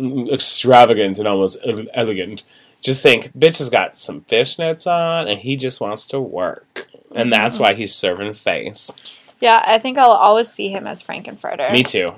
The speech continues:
Speaker 1: Oh my God. Rocky!
Speaker 2: And the Blob from Fern Gully. Those are my first two.
Speaker 1: <laughs> He, he looked
Speaker 2: And then
Speaker 1: amazing
Speaker 2: third,
Speaker 1: in Fern
Speaker 2: the,
Speaker 1: Gully.
Speaker 2: whoever he plays in Titanic, the T V movie.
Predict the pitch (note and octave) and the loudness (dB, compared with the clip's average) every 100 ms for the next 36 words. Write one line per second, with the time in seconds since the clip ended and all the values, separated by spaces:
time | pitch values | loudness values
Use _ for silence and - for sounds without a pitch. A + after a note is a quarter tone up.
0 | - B2+ A2 F#2+ - G3+ F4 F4 G#4+ C5+ | -2 0 2 0 6 10 12 12 12 10
1 | A#4+ C#4+ G#3 C4 C#4 E3+ C3+ _ - A#3+ | 10 10 10 10 10 6 -2 _ 0 0
2 | A#3 A3 G#3 G#3 A3 G#3+ - G#3+ G3+ G3 | 2 -2 2 6 8 6 2 -4 -4 -6
3 | - G#3 G#3+ G#3 - G3+ G#3 A3 A3 A#3 | -8 -6 -4 -2 -2 -4 0 0 0 -2
4 | A3+ A#3 A3+ C#4 - B3 G#3 - A#3 - | -2 0 4 6 8 8 8 8 6 4
5 | - - B3 - A#3 - - B3+ - - | 4 6 6 8 6 6 6 2 2 -4
6 | - - - - - - A3 G3 - G#3 | -6 -6 -10 -6 -6 -4 -2 -2 -2 -2
7 | A3+ A#3+ B3+ C4 C4+ C4 D4+ C#4+ C#4+ C#4 | 0 0 4 6 8 6 8 10 10 10
8 | B3 G#3 B3 A#3 A3 - - A#3+ A#3+ G#3+ | 8 6 6 6 6 2 -4 2 6 6
9 | A#3+ A#3 - A3+ G#3+ G#3 G3 G#3+ F#3+ - | 4 -2 -4 0 0 0 -6 -6 -8 -4
10 | G#3 G3+ - - - A#3 A#3 C4+ A3 A3 | -4 -4 -6 -10 -6 -4 2 2 2 -2
11 | B3 C#4 G#4 - | 0 -2 -2 -8